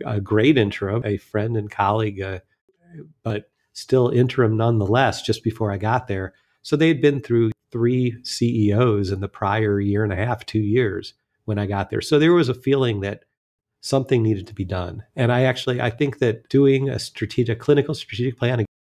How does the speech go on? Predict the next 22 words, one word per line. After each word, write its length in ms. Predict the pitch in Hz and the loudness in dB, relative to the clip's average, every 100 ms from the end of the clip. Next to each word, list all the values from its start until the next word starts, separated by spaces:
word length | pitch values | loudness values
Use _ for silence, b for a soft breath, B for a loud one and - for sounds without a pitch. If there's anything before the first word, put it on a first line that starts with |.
| - | -4
I've 160 | 110 | 0
subsequently 480 | 123 - - 120 113 | 2 0 -2 0 2
done 240 | 104 117 | 2 2
a 140 | 107 92 - - | 0 -2 -8 -6
more 220 | 104 107 | -2 0
broad-based 720 | 95 107 107 101 110 107 - | 0 0 2 2 0 -2 -8
strategic 420 | - 95 104 92 | -14 -6 -6 -6
plan, 380 | - 87 87 85 | -10 -8 -8 -8
but 240 | 101 101 113 _ _ _ | -6 -6 -8 _ _ _
doing 260 | 147 151 | 2 4
just 220 | 131 127 110 | 4 0 -2
a 60 | |
clinical 800 | - - 147 143 123 113 110 - _ _ _ | -4 2 2 2 0 0 0 -6 _ _ _
planning 420 | - 120 127 120 113 | -6 -2 0 0 -2
process 840 | - 107 107 - 98 95 - - _ _ _ _ _ _ | 0 2 2 -2 -4 -6 -8 -16 _ _ _ _ _ _
with 380 | 123 190 160 113 | -12 -8 -2 0
it, 140 | 127 | 0
which 160 | 110 - | 0 -2
was 140 | 101 | -6
very, 380 | 92 101 123 127 | -4 2 4 6
very 300 | 113 117 113 | 6 4 2
inclusive, 760 | 98 98 - 110 - 104 95 | 0 -4 0 2 2 -2 -4